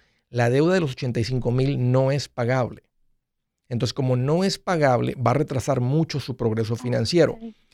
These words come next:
Speaker 1: Entonces, la y segunda hipoteca y la primera hipoteca, a mí me gustaría que mejor las tengas en una sola hipoteca. Y aunque el, ahora, el interés no es muy alto, estás al cuatro punto y pico, la otra está a un interés muy bueno abajito del tres,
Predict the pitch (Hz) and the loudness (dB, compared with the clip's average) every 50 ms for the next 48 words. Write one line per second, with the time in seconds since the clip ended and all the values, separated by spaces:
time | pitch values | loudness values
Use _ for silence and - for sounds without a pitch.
0 | _ _ _ _ _ 120 107 139 127 139 139 - - - 131 127 123 131 - - | _ _ _ _ _ -6 -2 0 0 0 0 -4 -2 2 4 4 4 4 2 0
1 | 143 135 120 - - 131 120 127 160 208 226 220 214 214 - 156 - - 123 107 | -2 -2 0 0 0 2 4 4 4 6 6 4 4 4 2 0 0 0 -2 -4
2 | - - - - - _ _ _ _ _ _ _ _ _ _ - 139 131 135 135 | -4 -6 -10 -14 -14 _ _ _ _ _ _ _ _ _ _ -2 0 2 2 2
3 | 127 - 143 135 139 147 160 175 170 - 180 160 - - 123 113 - 131 131 156 | 2 0 0 2 2 2 2 0 0 -2 -4 -2 0 0 0 0 0 -4 -6 -6
4 | - _ _ _ _ _ - 123 127 131 135 143 139 135 123 - 139 127 127 - | -8 _ _ _ _ _ -2 0 2 2 2 4 2 2 0 0 -2 -2 0 0
5 | 139 123 107 135 127 127 117 - - 131 123 123 131 123 - - 113 113 117 123 | 0 0 0 0 0 0 -2 -2 -2 -2 0 0 0 0 0 0 0 0 2 2
6 | 135 143 147 143 120 - - 156 147 143 131 117 107 - - - - - - - | 2 2 2 0 0 0 0 0 2 2 2 0 0 -2 -8 -16 -20 -20 -20 -20
7 | - - _ _ _ _ _ _ _ _ _ _ _ _ _ - 139 135 131 - | -20 -20 _ _ _ _ _ _ _ _ _ _ _ _ _ -2 -2 0 2 2
8 | 160 147 131 - 151 147 135 117 - - - 143 143 151 151 - 156 143 180 160 | 2 2 2 4 4 2 2 2 0 0 2 4 4 4 2 2 2 2 4 4
9 | 175 175 180 180 175 151 139 139 147 - 180 - 147 135 160 156 - - 151 143 | 4 2 2 4 6 6 4 4 2 0 -4 -4 0 0 0 0 2 0 0 0
10 | - 165 143 139 - 147 143 135 147 135 - - 127 120 - - 170 156 127 113 | 0 -2 -4 -2 -2 -2 -2 0 0 -2 0 -2 -4 -4 -2 0 0 2 2 2
11 | 120 120 151 123 - 139 131 135 143 143 131 131 127 120 127 117 110 113 120 127 | 2 2 0 -2 0 0 0 2 2 0 0 0 0 0 0 0 0 0 0 2
12 | 143 156 170 185 190 190 185 175 160 143 131 131 131 135 139 131 123 120 107 123 | 2 4 4 6 6 6 6 6 4 4 4 2 2 2 2 2 0 0 -2 -4
13 | 123 - 131 127 117 110 117 131 143 - 139 156 - - - | -4 -2 0 0 2 0 0 -2 -2 -2 -2 -2 -4 -10 -18